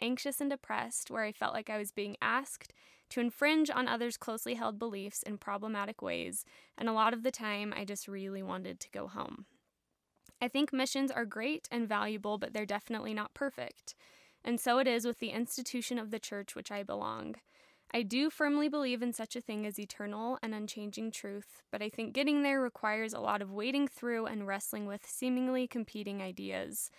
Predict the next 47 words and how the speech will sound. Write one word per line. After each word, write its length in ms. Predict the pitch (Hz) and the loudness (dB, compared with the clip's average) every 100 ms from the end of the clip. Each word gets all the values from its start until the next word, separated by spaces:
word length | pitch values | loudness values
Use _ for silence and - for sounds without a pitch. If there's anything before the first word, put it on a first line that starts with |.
| - - - - | -20 -20 -20 0
There's 180 | 240 - | 0 4
so 140 | 254 | 4
much 220 | 262 277 | 4 2
space 360 | - 240 247 - | -2 0 0 0
for 140 | 214 | -4
figuring 540 | 214 - 240 233 277 285 | -6 -2 0 2 2 2
things 260 | 294 285 240 | 4 4 6
out 260 | 208 214 | 6 4
and 140 | 214 208 | 2 2
not 200 | 202 208 | 2 2
knowing 400 | 202 190 190 196 | 0 0 -2 -2
and 180 | 202 202 | -2 -2
working 340 | 202 233 226 | -2 0 -2
toward 260 | - 208 202 | -2 -4 -4
positive 500 | - 196 202 220 214 | -4 -4 -2 -6 -6
change 400 | - 196 190 190 | -8 -6 -6 -6
in 140 | 196 | -4
ourselves 580 | 185 196 262 277 285 - | -4 -2 2 2 2 -2
and 120 | - 214 | -4 -2
our 100 | 208 | -2
religious 480 | 196 190 190 196 | -4 -6 -8 -10
cultures. 680 | - - - - - - - - - - _ | -10 -10 -8 -8 -8 -8 -10 -14 -20 -20 _
There's 160 | 233 233 | -2 4
also 280 | 214 233 285 | 4 4 4
room 260 | 262 254 | 6 4
for 160 | 247 247 | 4 2
an 100 | 226 | 2
unwavering 720 | 208 233 220 226 226 233 240 | 2 2 0 0 0 0 0
adherence 500 | 233 214 226 240 262 - | -2 -4 -4 -2 -2 -4
to 100 | 269 | -2
belief 320 | 262 226 226 | 0 0 -2
for 160 | - | -4
those 260 | 202 196 214 | -2 -2 -2
who 100 | 247 | -4
have 260 | 220 196 190 | 0 0 0
it, 280 | 202 - - | -2 -4 -4
whatever 420 | 208 202 202 208 | -2 0 0 -2
their 140 | 202 - | -4 -4
belief 380 | 98 98 208 | -4 -4 -6
may 160 | - - | -6 -6
be. 360 | 220 - 220 226 - - _ - | -6 -8 -8 -10 -16 -20 _ -10
But 100 | 190 | 0
there's 260 | 220 220 | 2 2
never 340 | 226 233 262 285 | 4 4 6 4
room 320 | 247 240 240 | 4 4 2
to 120 | - | 0
demean 580 | 190 202 226 269 277 277 | -4 -2 0 2 2 0